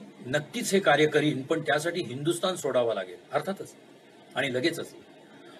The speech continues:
मात्र हे सगळं तुमच्या मनातच राहू दे. प्रत्यक्ष योजनेबद्दल कोणालाही सांगू नका. योजना प्रत्यक्ष अंमलात आणतानाही कोणालाही कळता कामा नये. नक्कीच.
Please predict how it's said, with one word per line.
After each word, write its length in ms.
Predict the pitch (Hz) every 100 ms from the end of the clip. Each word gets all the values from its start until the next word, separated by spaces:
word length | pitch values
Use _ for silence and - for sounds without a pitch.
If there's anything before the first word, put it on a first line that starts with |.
| -
मात्र 220 | 185 214
हे 180 | 190 208
सगळं 240 | 196 202
तुमच्या 280 | 208 180 180
मनातच 360 | 170 156 156 131
राहू 160 | 104
दे. 100 | 92 - - - - - - -
प्रत्यक्ष 380 | 151 151 190 196
योजनेबद्दल 680 | 170 156 170 170 160 165 170
कोणालाही 760 | - 147 156 165 160 143 170
सांगू 360 | 175 120 117 117
नका. 240 | 101 98 92 - - - - - - - -
योजना 340 | 135 143 165
प्रत्यक्ष 540 | 165 151 - 233 - 254 156
अंमलात 320 | 156 165 175 165
आणतानाही 720 | 151 151 220 208 165 131 123
कोणालाही 600 | 131 131 151 151 135 151
कळता 420 | - 117 - 135
कामा 360 | 131 113 113
नये. 180 | 104 98 - - - - - -
नक्कीच. 380 | 123 - 151 -